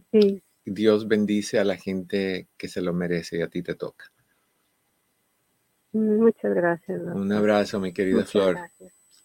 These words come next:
Speaker 2: Que estés bien.
Speaker 1: Gracias, lo quiero mucho. Un
Speaker 2: Igual.
Speaker 1: abrazo también.
Speaker 2: Bye, bye.
Speaker 1: Hasta luego. Bye.
Speaker 2: Wow. Es que todos ca-, todos tenemos nuestra historia. Todos tenemos nuestra historia.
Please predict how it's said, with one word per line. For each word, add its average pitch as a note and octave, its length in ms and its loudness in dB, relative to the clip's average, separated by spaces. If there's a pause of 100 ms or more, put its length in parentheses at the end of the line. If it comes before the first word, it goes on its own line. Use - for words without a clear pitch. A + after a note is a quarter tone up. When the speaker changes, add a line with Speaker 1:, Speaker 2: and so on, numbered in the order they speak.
(120)
Speaker 2:
Que - 80 -8
estés G2 280 -2
bien. G3+ 280 0
Speaker 1:
Gracias, G#3+ 560 8
lo G3+ 140 4
quiero G#3+ 280 4
mucho. A3 380 8
Un - 20 -8
Speaker 2:
Igual. G3+ 320 6
Speaker 1:
abrazo G3 460 0
también. F3 540 -2
Speaker 2:
Bye, G2 120 -4
bye. F2 300 -6 (220)
Speaker 1:
Hasta G3+ 340 0
luego. F3 420 -2 (280)
Bye. F#3 100 -4 (720)
Speaker 2:
Wow. G2+ 460 -2 (1500)
Es G#2 220 -2
que - 140 -4
todos A2 420 -6
ca-, - 160 -14 (280)
todos - 280 -10
tenemos C#3 360 -6
nuestra G#2+ 260 -10
historia. F#2 720 -12 (400)
Todos B2 480 0
tenemos F2 440 -8
nuestra D#2+ 340 -12
historia. - 560 -16